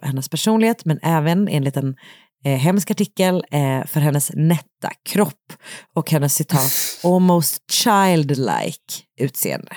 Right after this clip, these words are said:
Speaker 2: Nej, men.
Speaker 1: <laughs> Det är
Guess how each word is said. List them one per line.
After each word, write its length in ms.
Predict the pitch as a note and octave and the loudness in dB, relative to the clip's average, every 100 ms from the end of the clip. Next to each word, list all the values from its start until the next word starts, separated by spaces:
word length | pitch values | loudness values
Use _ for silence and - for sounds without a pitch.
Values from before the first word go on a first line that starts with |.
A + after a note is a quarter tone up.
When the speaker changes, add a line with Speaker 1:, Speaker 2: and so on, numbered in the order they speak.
| - | -6
Speaker 2:
Nej, 160 | B3 B3 | -2 0
men. 320 | B3 A3 F#3+ - _ _ _ _ _ _ _ | 0 -2 -6 -10 _ _ _ _ _ _ _
Speaker 1:
<laughs> 640 | B3 - _ _ _ - | -6 -6 _ _ _ -6
Det 180 | F#3 F3+ | -2 0
är 280 | D#3+ D#3 | 2 0